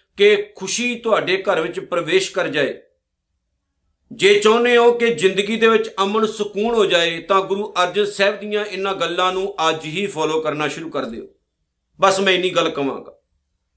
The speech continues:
ਸਾਨੂੰ ਕਿਸੇ ਪਾਸੇ ਭਟਕਣ ਦੀ ਲੋੜ ਨਹੀਂ, ਸਿਰਫ ਇੰਨੀ ਲੋੜ ਹੈ ਆਪਣੇ ਹੱਥ ਵਿੱਚ ਗੁਟਕਾ ਸਾਹਿਬ ਲਓ, ਉਹਨਾਂ ਦੇ ਇੱਕ ਇੱਕ ਸ਼ਬਦ ਨੂੰ ਪੜ੍ਹੋ,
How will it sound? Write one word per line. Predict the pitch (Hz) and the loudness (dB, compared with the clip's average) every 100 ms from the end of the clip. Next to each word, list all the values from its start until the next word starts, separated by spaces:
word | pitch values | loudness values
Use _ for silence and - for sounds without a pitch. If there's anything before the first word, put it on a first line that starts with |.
| _ _ _ _ _ | _ _ _ _ _
ਸਾਨੂੰ | - 202 208 233 | 0 4 4 2
ਕਿਸੇ | 214 196 233 | 0 2 4
ਪਾਸੇ | 233 214 202 240 240 | 6 4 4 4 2
ਭਟਕਣ | 220 190 202 | -2 0 0
ਦੀ | 208 214 | 0 2
ਲੋੜ | 185 190 190 | 6 6 6
ਨਹੀਂ, | 202 208 214 - _ _ | 4 2 -2 -6 _ _
ਸਿਰਫ | - - 226 240 - 180 | -12 -2 2 2 2 2
ਇੰਨੀ | 196 202 226 | 2 2 2
ਲੋੜ | 185 180 190 | 2 4 6
ਹੈ | 202 202 | 4 4
ਆਪਣੇ | 175 185 196 | 0 0 0
ਹੱਥ | 185 156 | 0 0
ਵਿੱਚ | 190 190 | -2 -4
ਗੁਟਕਾ | 139 160 - 202 | -6 -10 0 0
ਸਾਹਿਬ | 185 180 180 | 0 -2 -2
ਲਓ, | 160 170 202 | 0 2 4
ਉਹਨਾਂ | 214 208 180 190 196 | 4 2 -4 -2 -2
ਦੇ | 190 | -4
ਇੱਕ | 185 180 175 | -2 -4 -2
ਇੱਕ | 185 180 | -4 -6
ਸ਼ਬਦ | 165 165 160 | -4 -4 -2
ਨੂੰ | 170 - | -2 -2
ਪੜ੍ਹੋ, | - 208 254 254 | 2 4 4 2